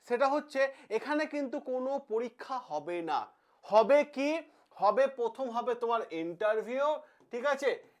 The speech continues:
ইন্টারভিউ, ইন্টারভিউ সিলেকশন হলে গ্রুপ ডিসকাশন, ঠিক আছে? ইন্টারভিউ সিলেকশন হলে গ্রুপ ডিসকাশন।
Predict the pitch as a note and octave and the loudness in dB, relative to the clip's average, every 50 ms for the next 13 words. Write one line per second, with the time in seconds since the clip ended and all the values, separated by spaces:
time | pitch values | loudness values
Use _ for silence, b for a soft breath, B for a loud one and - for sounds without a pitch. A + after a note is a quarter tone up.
0 | _ - E3 G3 G#3+ A3 A3+ A3 A3 A#3+ A#3+ A#3+ A#3+ A#3 G#3+ A#3+ C4 C#4 C#4+ D4+ | _ -2 2 2 2 2 2 -2 -2 0 0 2 0 0 -2 -2 -2 0 0 0
1 | D4+ C#4+ B B B - F3+ G3 A3+ B3 A#3 C#4+ D4 C4+ B3 C4+ C#4 C4+ C4 - | -2 -4 B B B -4 -2 0 0 0 2 2 2 2 2 0 0 -2 -2 -4
2 | A3+ G#3 A3+ A#3+ A#3+ - - A#3 A#3 A3 A3 A3 A#3 B3+ C#4 D4+ D4+ D4+ B B | -2 0 2 2 2 0 -2 -2 -2 -2 -2 -2 -2 2 4 2 2 2 B B
3 | B B - D3 C#3+ E3 A#3+ C#4+ D#4 C4 A3 G#3+ C#4 C4 - - - C#4+ C4+ A#3 | B B -20 -12 -6 -2 0 0 0 0 -2 -4 -6 -8 -8 -6 -2 -2 -2 0
4 | A3+ A#3+ G#3 F3+ E3+ E3+ G#3 C4 B3+ D4+ C#4+ C#4+ C4 F#3+ C3+ b b b b b | 0 0 0 0 -2 -4 -6 -4 -2 -2 0 0 0 -2 -2 b b b b b
5 | - F3 G3 A3+ A#3+ - C#4 C#4 C4+ A#3 B3+ C#4 C4+ C4 - A3 A3 A#3 A3+ A3+ | -6 -2 -2 -2 2 4 4 4 4 4 0 -2 -2 -2 -2 -2 -2 -2 -2 -4
6 | - C4 A#3+ A#3 B3+ C4+ B3+ F#3 F#3 A#3 B3+ G#3+ F#3+ G3+ A3+ G#3 - - G3 E3 | -6 -6 -6 -2 0 0 0 0 -2 -6 -6 -6 -4 -6 -6 -6 -4 -6 -6 -4
7 | D#3 C3+ | -6 -8